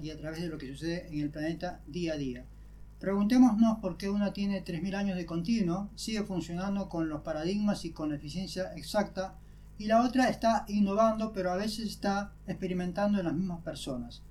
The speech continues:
Esas experimentaciones justamente son las que a veces se convierten en experiencias un poco nocivas, porque las personas sufren justamente esa falta de esencia. Como decía Javier, no nos han educado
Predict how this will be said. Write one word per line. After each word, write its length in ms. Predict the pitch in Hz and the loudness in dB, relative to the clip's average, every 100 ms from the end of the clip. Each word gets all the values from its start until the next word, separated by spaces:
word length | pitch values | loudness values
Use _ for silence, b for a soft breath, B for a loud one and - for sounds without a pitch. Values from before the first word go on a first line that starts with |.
| B B B - - | B B B -14 -2
Esas 240 | 240 247 | 0 2
experimentaciones 880 | 240 226 214 196 185 175 226 226 220 | 0 0 0 0 -2 -4 0 2 2
justamente 580 | 220 208 196 196 214 196 | -2 -4 -2 -2 -2 -4
son 200 | - 196 | -4 -4
las 120 | 185 | -4
que 80 | 170 | -4
a 60 | 165 | -4
veces 240 | 175 185 | -4 -6
se 100 | 175 | -6
convierten 580 | 165 160 170 185 185 185 - - - | -6 -6 -6 -6 -6 -8 -14 -20 -14
en 140 | 175 165 | -4 -2
experiencias 480 | 147 165 180 175 160 | -2 -2 -2 -4 -4
un 140 | 165 | -4
poco 220 | 175 170 | -4 -4
nocivas, 580 | 160 147 240 147 123 - - - - - | -4 0 2 2 -2 -10 -18 -18 -18 -10
porque 300 | 170 165 170 | -8 -4 -2
las 140 | 160 | -2
personas 380 | - - 196 160 | -2 -4 -4 0
sufren 380 | 254 226 180 151 | 0 0 -2 -4
justamente 800 | 165 175 165 180 165 175 175 - - | -4 -4 -2 -2 -2 -4 -4 -10 -4
esa 380 | 196 202 180 | -4 0 -2
falta 640 | 156 240 233 208 202 202 - | 0 6 6 6 0 -2 -4
de 240 | 170 196 170 | -4 -4 -4
esencia. 560 | 139 233 165 - 139 139 | -2 2 2 2 -4 -8
Como 260 | 143 143 | -6 -4
decía 280 | 147 190 180 | -4 -4 -4
Javier, 340 | 175 180 190 B B B B - | -2 0 -2 B B B B -2
no 80 | 196 | 4
nos 220 | 240 226 | 6 6
han 120 | 226 | 2
educado 800 | 220 196 185 226 220 214 214 - | 4 2 2 8 10 10 6 -2